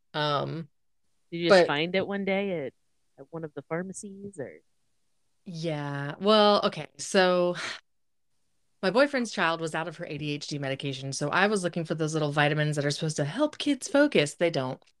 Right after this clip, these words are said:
Speaker 1: Um, <laughs>
Speaker 2: <laughs>
Speaker 1: and I saw this little stress and mood enhancer or something pill. I don't, I can't find it, but I, I know it's here somewhere. Um,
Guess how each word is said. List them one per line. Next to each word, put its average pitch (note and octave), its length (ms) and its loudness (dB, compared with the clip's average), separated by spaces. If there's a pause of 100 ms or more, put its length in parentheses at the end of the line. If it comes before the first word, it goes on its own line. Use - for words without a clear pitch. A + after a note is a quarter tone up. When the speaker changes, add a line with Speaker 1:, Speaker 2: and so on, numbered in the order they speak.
(300)
Speaker 1:
Um, F3 500 4 (260)
<laughs> G#3+ 220 6
Speaker 2:
<laughs> - 320 0
Speaker 1:
and G3 400 4
I G#3+ 180 4
saw E3 520 0
this G#3+ 240 -4
little F3 220 -2
stress E3+ 340 -6
and G#3+ 160 -4
mood E4+ 300 -2
enhancer G3 580 -2
or D#3+ 500 -2 (320)
something F3+ 680 -4
pill. F#3 260 -4
I G3 80 -4
don't, A3 240 -6 (140)
I G#3+ 60 -14
can't - 300 -12
find D#3 300 -4
it, - 160 -6
but - 240 0
I, F#3 180 -2 (460)
I G3+ 60 -2
know A3 180 -2
it's - 140 -8
here D3+ 160 -2
somewhere. - 480 -8 (480)
Um, E3+ 520 4